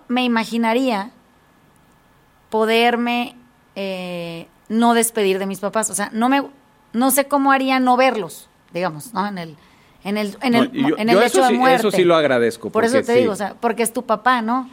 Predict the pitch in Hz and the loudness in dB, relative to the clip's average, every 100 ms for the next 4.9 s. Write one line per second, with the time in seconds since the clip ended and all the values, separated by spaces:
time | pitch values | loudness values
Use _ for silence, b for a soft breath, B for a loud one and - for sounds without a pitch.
0 | - - - 214 247 240 220 214 220 226 | -20 -4 -2 0 0 2 0 -2 -2 2
1 | 240 240 254 240 190 - 196 202 208 - | 4 2 0 -4 -4 -4 -2 -2 -4 -10
2 | _ _ 208 190 180 170 170 196 190 202 | _ _ -14 -10 -8 -8 -8 -10 -2 -2
3 | 208 202 190 214 196 b b b b b | 0 -2 -4 -4 -6 b b b b b
4 | b b _ 190 185 180 202 170 | b b _ -6 -6 -4 -4 -4